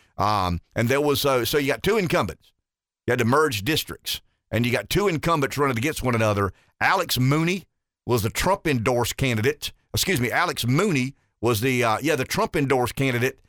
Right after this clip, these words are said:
and, um, and David McKinley was endorsed by Governor Jim Justice and Democrat Senator Joe Manchin, which is kinda weird to me. I mean, Justice is a popular figure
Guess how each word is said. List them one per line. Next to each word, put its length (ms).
and, 300
um, 460
and 200
David 320
McKinley 840
was 160
endorsed 360
by 140
Governor 300
Jim 260
Justice 640
and 640
Democrat 520
Senator 380
Joe 200
Manchin, 460
which 160
is 80
kinda 280
weird 520
to 60
me. 220
I 40
mean, 140
Justice 460
is 100
a 60
popular 580
figure 460